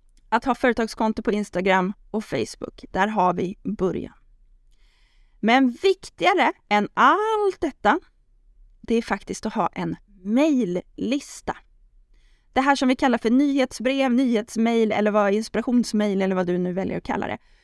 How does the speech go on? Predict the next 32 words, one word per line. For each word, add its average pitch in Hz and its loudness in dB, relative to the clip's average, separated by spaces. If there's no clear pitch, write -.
Hur 359 2
många 330 4
här 302 4
inne 277 4
har 269 4
idag 226 2
en 214 0
maillista 226 0
som 196 0
kunderna 196 0
har 185 -2
signat 226 -2
upp 240 -2
sig 233 0
på 196 0
och - -6
som 202 -2
du 185 -2
skickar 190 -4
ut 185 -2
då 170 -2
någon 190 0
nyhetsbrev 214 2
eller 175 0
inspirationsbrev 185 -4
ifrån? - -8
Vilka 311 2
har 196 0
en 185 -6
sån - -6
maillista - -6
idag? - -6